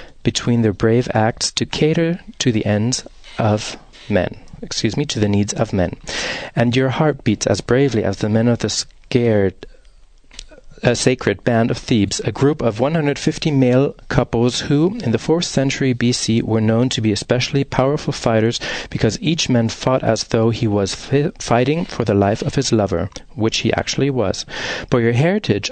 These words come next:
also includes peacemakers like Bayard Rustin, a non-violent gay architect of the Black Civil Rights Movement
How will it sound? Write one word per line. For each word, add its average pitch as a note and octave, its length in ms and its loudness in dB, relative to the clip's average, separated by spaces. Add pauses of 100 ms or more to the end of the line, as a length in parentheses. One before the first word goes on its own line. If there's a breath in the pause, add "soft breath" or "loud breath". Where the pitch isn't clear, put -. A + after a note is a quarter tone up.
(120)
also G#2 300 0
includes B2 420 0
peacemakers G2 880 -2
like - 260 -4
Bayard B2+ 320 2
Rustin, C#3 460 -2
a B2 80 -2
non-violent A2+ 720 2
gay B2+ 200 2
architect - 920 -2 (360 loud breath)
of G#2+ 140 2
the G#2 80 0
Black A2 300 2
Civil A2 340 0
Rights G2 360 0
Movement G#2 460 0